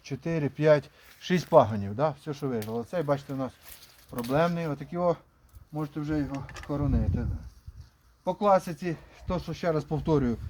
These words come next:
якби різались на рожки, то всі ці, е, е, в мене в кума так, я не був, не знаю, от він ріже на дві бруньки. Потім іде відси, відси лоза, і от нижня брунька він знову на слідчий рік ріже.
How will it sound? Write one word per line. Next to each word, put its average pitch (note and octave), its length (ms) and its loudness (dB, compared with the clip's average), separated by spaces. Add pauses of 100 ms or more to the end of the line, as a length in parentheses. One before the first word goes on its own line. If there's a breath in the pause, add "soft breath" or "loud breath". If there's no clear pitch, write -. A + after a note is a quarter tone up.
(320 loud breath)
якби D#3 340 2
різались D#3 400 2
на D#3+ 140 0
рожки, G3 340 -2
то F3+ 120 -4
всі F3 300 2
ці, B2 340 -2 (640)
е, C#3+ 40 -2
е, C#3+ 60 -4 (960)
в D3+ 40 -2
мене E3+ 220 2
в C#3 160 0
кума D#3 320 4
так, - 280 0
я G3 120 0
не E3+ 100 0
був, D#3 200 0
не C#3 100 2
знаю, D#3 340 2
от C#3 120 -2
він F#3 180 0
ріже E3 240 0
на D3 100 0
дві C#3 220 2
бруньки. A#2+ 400 -2 (340 loud breath)
Потім F3+ 280 -2
іде D#3+ 180 0
відси, D3 380 -2 (320 loud breath)
відси D3 340 0
лоза, F#3 500 2 (840)
і G3+ 80 -4
от F#3+ 160 -2
нижня F#3+ 320 4
брунька G#3+ 320 0
він G3 120 -4
знову F#3+ 180 0
на E3 100 2
слідчий D#3 320 2
рік C3+ 220 -4
ріже. C3 280 -2